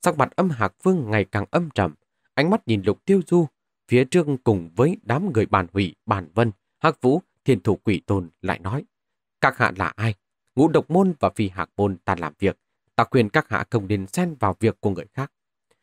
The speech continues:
Âm Hạc Vương vừa mở miệng, chân khí hùng hậu trong cơ thể cũng lặng lẽ vận chuyển. Thanh niên áo xanh này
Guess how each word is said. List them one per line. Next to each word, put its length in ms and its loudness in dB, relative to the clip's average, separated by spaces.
Âm 160 4
Hạc 200 2
Vương 160 2
vừa 160 2
mở 320 -2
miệng, 200 0
chân 160 2
khí 220 0
hùng 220 0
hậu 340 0
trong 120 0
cơ 240 0
thể 180 -2
cũng 240 0
lặng 240 -4
lẽ 200 -4
vận 180 -4
chuyển. 220 -2
Thanh 120 2
niên 220 2
áo 220 -2
xanh 260 -6
này 200 0